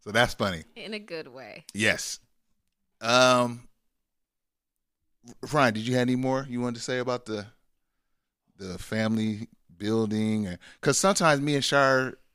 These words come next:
Speaker 1: talk about, like, bu-, uh, what's the, how, what, what do we say?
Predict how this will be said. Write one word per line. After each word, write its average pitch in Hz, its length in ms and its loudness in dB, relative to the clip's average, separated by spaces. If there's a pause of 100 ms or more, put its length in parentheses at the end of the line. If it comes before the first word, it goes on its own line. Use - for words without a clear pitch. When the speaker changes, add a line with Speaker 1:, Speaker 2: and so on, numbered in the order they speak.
(280)
Speaker 1:
talk 117 300 -2
about, 98 380 -2
like, 87 420 -8 (1700)
bu-, 101 280 -4
uh, 85 520 -4 (1300)
what's 120 200 -14
the, 381 160 -20 (1300)
how, - 200 -14
what, 156 180 -2
what 170 80 0
do 160 80 0
we 123 120 0
say? 82 280 -4